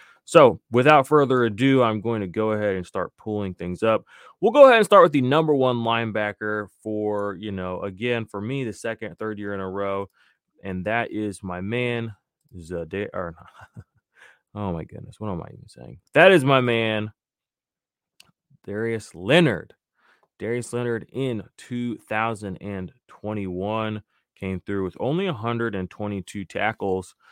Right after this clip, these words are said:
but he had a hundred ninety-seven points. He did finish as a top twelve linebacker, uh, played a little over a thousand snaps, one thousand and one. No sacks this year.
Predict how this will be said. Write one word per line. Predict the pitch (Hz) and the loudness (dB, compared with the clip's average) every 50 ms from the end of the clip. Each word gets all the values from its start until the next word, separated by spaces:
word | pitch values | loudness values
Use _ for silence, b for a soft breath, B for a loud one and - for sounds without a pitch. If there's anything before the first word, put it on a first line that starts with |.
| b b b b | b b b b
but | - 104 | -8 -6
he | 101 | -4
had | 101 98 | -4 -4
a | 98 | -4
hundred | 98 110 117 143 156 139 | -4 -4 -2 -2 -2 -2
ninety-seven | 123 117 113 113 107 - - 92 87 90 87 | -2 -2 -2 -4 -6 -6 -6 -6 -6 -6 -8
points. | - - 143 143 143 131 101 - | -8 -4 -4 -2 -2 -4 -6 -8
He | - 95 | -10 -10
did | 90 90 113 113 117 - | -6 -4 -6 -6 -6 -6
finish | 113 110 110 104 98 | -6 -6 -6 -6 -6
as | 104 | -6
a | 98 92 | -6 -8
top | - - 113 110 104 - | -6 -4 -4 -4 -4 -4
twelve | - 107 98 92 90 85 | -6 -4 -4 -4 -4 -4
linebacker, | 95 110 113 117 117 113 110 113 107 107 - - 107 107 104 101 _ b b b b b b b b _ - | -2 -2 -2 -2 -2 -2 -2 0 -2 -2 -2 -4 -4 -4 -6 -6 _ b b b b b b b b _ -14
uh, | 85 82 82 82 82 78 | -10 -8 -8 -8 -8 -8
played | _ - 123 127 | _ -6 -4 -2
a | 139 | -2
little | 131 123 117 | -2 -2 -2
over | 101 92 98 | -4 -4 -8
a | 92 | -6
thousand | - 98 98 98 98 - 87 87 | -2 0 0 0 0 -2 -6 -12
snaps, | - - 98 92 95 92 - | -8 -4 -2 -2 -2 -4 -6
one | 95 92 | -10 -6
thousand | 87 95 92 92 90 90 87 | -4 -4 -4 -4 -4 -6 -6
and | 85 85 | -6 -6
one. | 85 92 98 98 98 98 98 101 101 _ _ _ _ _ _ _ _ _ _ - | -6 -4 -4 -4 -2 -4 -4 -6 -8 _ _ _ _ _ _ _ _ _ _ -2
No | 107 139 190 | 2 2 2
sacks | 208 - - 160 143 147 156 - - | 2 2 2 4 4 4 2 2 -2
this | - 117 104 - - | -6 -6 -6 -6 -8
year. | - 107 101 104 113 123 135 | -6 -4 -4 -4 -4 -4 -8